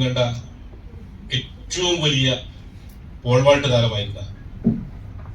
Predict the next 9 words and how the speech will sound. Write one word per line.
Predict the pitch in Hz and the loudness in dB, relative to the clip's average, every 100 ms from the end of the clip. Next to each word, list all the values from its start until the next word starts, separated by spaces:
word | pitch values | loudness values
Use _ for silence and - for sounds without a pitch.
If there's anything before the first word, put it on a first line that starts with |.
| - - - - - - - - | -12 -12 -12 -12 -14 -12 -12 -2
ഉയരത്തിന്റെ | 120 147 147 143 143 139 - - 127 | 2 4 2 -2 -2 -2 -4 -6 0
രാജകുമാരൻ | 131 131 147 147 135 123 127 | 2 2 2 2 4 2 2
എന്ന് | 127 127 123 117 - 120 | 0 0 -2 -6 -4 2
ലോകം | 123 135 139 127 120 | 4 4 2 0 -2
വർഷങ്ങളോളം | 113 - 147 139 135 131 127 | -4 -2 -2 2 4 4 2
വിശേഷിപ്പിച്ച | 110 127 110 - - 120 110 - - - - - - - - - | 0 -2 -2 -6 -4 -4 -4 -8 -12 -14 -14 -16 -16 -14 -4 0
സർജി | - 131 123 156 143 | 2 2 2 2 2
ബൂർക്ക, | 127 127 - 113 - - - - - - - - - - - - - - - - - - | 2 0 -2 -6 -8 -12 -14 -14 -14 -16 -16 -16 -18 -18 -18 -16 -14 -14 -14 -14 -14 -8
അദ്ദേഹം | 117 127 127 | 0 2 4